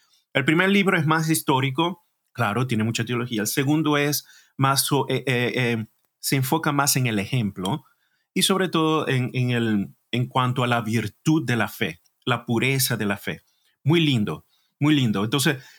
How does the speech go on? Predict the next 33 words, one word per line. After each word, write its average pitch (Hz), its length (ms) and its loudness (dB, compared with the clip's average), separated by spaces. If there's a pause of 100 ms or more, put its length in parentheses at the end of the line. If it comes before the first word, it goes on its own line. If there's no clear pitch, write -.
(440)
cuando 143 200 2
lo 139 80 4
estén 165 260 0
leyendo, 139 580 0 (300)
no 143 140 2
se - 120 2
asusten, 156 440 2
pero 127 140 0
bueno, 190 200 2
ya 147 160 2
eso 185 200 2
lo 175 60 4
escuché. 160 480 2
No, 156 320 2
pero 135 160 0
es 131 100 -4
que - 220 -2 (200)
siempre 143 380 0
se 143 120 2
agrega 131 340 0
mucho 120 360 0
más 104 320 -2
y 110 60 -2
es 98 80 -4
más 117 180 -2
enfocado 110 640 -2
el 95 80 0
segundo 110 400 -2
libro, 82 400 -6 (340)
pero 165 160 0
se 165 140 0
sobreponen. 135 680 0
Entonces, 135 480 -2